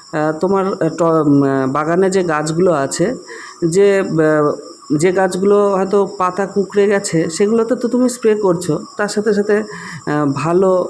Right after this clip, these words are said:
আহ, গাছ যেগুলো আছে, যেগুলোতে পাতা কুঁকড়ে যায়নি, সেগুলো স্প্রে করে দিলে কি হয় যে ওই গাছটা ভালো থাকে, কোনো রকম পোকামাকড়ের আক্রমণ থেকে রক্ষা পায়।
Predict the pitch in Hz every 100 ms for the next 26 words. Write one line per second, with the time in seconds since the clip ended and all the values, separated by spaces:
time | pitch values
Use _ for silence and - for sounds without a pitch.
0 | - 151 147 147 160 165 160 151 143 139
1 | 131 151 139 151 147 151 - 143 156 160
2 | 151 143 135 131 147 165 190 247 233 -
3 | 185 185 202 196 202 190 196 214 165 170
4 | - - - - 151 143 151 151 160 -
5 | - - - - 185 202 208 202 - 220
6 | 208 208 - 139 - 170 180 143 127 127
7 | - 156 156 160 160 160 156 156 151 160
8 | 160 151 151 - 151 156 165 165 180 170
9 | 160 156 147 139